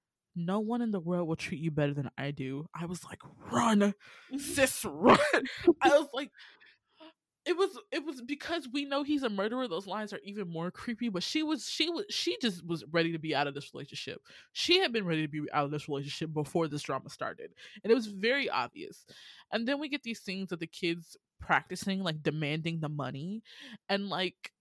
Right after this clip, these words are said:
Speaker 1: I, I was, I, I, like, I was tearing up because they're like, "Give me the money or what else?" And then Poo Poo was like, "Oh, your voice is not de-, demanding enough. Yang Lung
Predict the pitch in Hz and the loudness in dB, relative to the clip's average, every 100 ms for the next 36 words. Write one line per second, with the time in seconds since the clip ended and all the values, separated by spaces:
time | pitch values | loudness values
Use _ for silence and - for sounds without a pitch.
0 | _ - 202 - 180 175 170 - 170 165 | _ 4 6 8 6 6 0 0 2 2
1 | - 175 165 - - 175 165 - 156 143 | 4 4 4 2 0 0 0 0 0 0
2 | 139 - 185 165 185 202 190 - - _ | -4 -4 -4 -4 0 2 2 0 -8 _
3 | - - 202 185 170 165 165 156 143 143 | -8 2 4 4 2 2 2 0 -2 0
4 | 165 170 - 180 160 156 202 208 190 160 | 0 0 -4 -4 -2 -2 -4 -2 0 0
5 | 147 - 151 165 202 208 214 180 180 170 | -2 -2 0 4 6 6 4 4 2 2
6 | 160 165 165 147 143 135 135 131 113 - | 0 -2 0 2 0 -2 -4 -6 -6 -10
7 | - - - 185 185 180 170 156 | -18 -8 4 6 6 4 2 -2